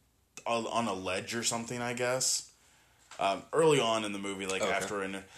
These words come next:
Speaker 1: but they never show that they're on a ledge. You just kind of are left to assume, because he's, like, pressed against her, talking to her. But they only show them
Speaker 2: Oh,
Speaker 1: from the waist
Speaker 2: yes.
Speaker 1: up. They never show if they're, like,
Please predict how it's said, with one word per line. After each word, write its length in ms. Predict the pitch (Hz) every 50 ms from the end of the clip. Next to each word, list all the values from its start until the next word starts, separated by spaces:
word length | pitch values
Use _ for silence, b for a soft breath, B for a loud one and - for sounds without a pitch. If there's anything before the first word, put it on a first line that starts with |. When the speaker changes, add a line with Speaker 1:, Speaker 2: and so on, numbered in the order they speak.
| b b b b b b b b b b b -
Speaker 1:
but 120 | 170 160
they 80 | 151 165
never 220 | 170 190 208 196
show 360 | 156 - - - 120 98 98 120
that 140 | 135 151 147
they're 100 | 170 175
on 160 | 180 185 185
a 100 | 185 185
ledge. 400 | 185 190 202 202 185 170 - - -
You 60 | 147 147
just 200 | 147 185 185 -
kind 200 | - 196 196 190
of 140 | 165 139 127
are 80 | 120
left 360 | 110 101 104 113 - - - -
to 100 | - 147
assume, 320 | 135 - - 151 151 139 127
because 260 | 120 117 - 156 147
he's, 160 | 175 185 180
like, 220 | 175 151 - -
pressed 440 | - - - 165 190 208 208 - -
against 560 | 180 135 107 95 101 101 104 98 - - -
her, 180 | - 82 76 73
talking 560 | - - - 95 90 87 - - 101 87 80
to 100 | 71 71
her. 380 | 73 - 69 53 55 67 64 - - _ _ _ _ _ _ _ _ -
But 120 | - 127 123
they 100 | 131 123
only 220 | 120 139 160 170
show 280 | 165 - - 135 135 135
them 120 | 139 131
Speaker 2:
Oh, 60 | 127
Speaker 1:
from 180 | - 143 135 127
the 60 | 117
waist 360 | 107 107 110 107 104 - -
Speaker 2:
yes. 540 | 214 - - 214 - - - - - - -
Speaker 1:
up. 60 | 175
They 60 | 160 165
never 260 | 160 175 190 196 190
show 280 | 190 - 202 202 190 165
if 60 | 139 123
they're, 100 | 120 113
like, 180 | 110 113 113